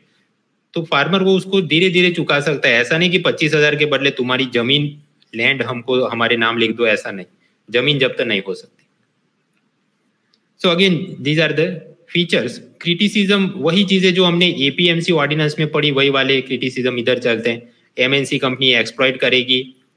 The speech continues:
Privatization और ये सब corporatization से ग्राहक का फायदा हो, जरूरी नहीं है। डब्ल्यूटीओ की सब हमारे पर तलवार थी और दूसरी सब committee और दूसरे सब देशों में जितनी अच्छी अच्छी practices है वो हमने adopt नहीं करी,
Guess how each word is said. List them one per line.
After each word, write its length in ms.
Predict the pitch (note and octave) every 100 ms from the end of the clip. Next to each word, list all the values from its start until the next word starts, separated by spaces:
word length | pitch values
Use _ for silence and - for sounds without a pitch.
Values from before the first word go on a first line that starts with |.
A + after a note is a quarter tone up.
| -
Privatization 840 | B2 A#2 B2+ C3 A#2+ B2+ B2+ B2
और 220 | A#2+ A#2
ये 140 | A2+ A#2
सब 380 | A#2 A2+ A2 -
corporatization 920 | - A2 B2 B2 B2 A#2+ A#2+ A#2 A#2+
से 180 | A#2 A#2+
ग्राहक 300 | A2 G#2+ G#2+ A#2+
का 60 |
फायदा 280 | A#2 A#2 G#2
हो, 120 | G#2+
जरूरी 320 | G#2 A2 A#2
नहीं 200 | A#2+ A#2+
है। 160 | A#2 A#2+ - _ _ _
डब्ल्यूटीओ 480 | A#2 A#2 A#2+ A#2+ A2+
की 180 | A2+ G#2+
सब 240 | A2+ G#2
हमारे 300 | A2 G#2 G2+
पर 260 | G2+ G#2 G2 F#2+ G2+
तलवार 420 | G#2 G#2+ A#2+ B2
थी 240 | A#2 B2+ A#2+ - _ _ -
और 200 | A2 A2
दूसरी 280 | A#2 A#2 B2
सब 200 | B2 A2+
committee 380 | A#2 A#2 A2+ A#2+
और 140 | A#2
दूसरे 300 | A2+ G#2+ B2
सब 180 | A#2 A#2+
देशों 280 | A#2 A2+ A#2
में 120 | A#2
जितनी 260 | A2 A2+ A2
अच्छी 220 | F#2+ B2+
अच्छी 240 | A2+ A#2+
practices 560 | A2+ G#2+ - A2+ B2 G#2+
है 80 | A2
वो 140 | G#2+
हमने 180 | G#2 G#2
adopt 340 | G2 A#2+ A#2+
नहीं 100 | B2
करी, 260 | A#2 A2+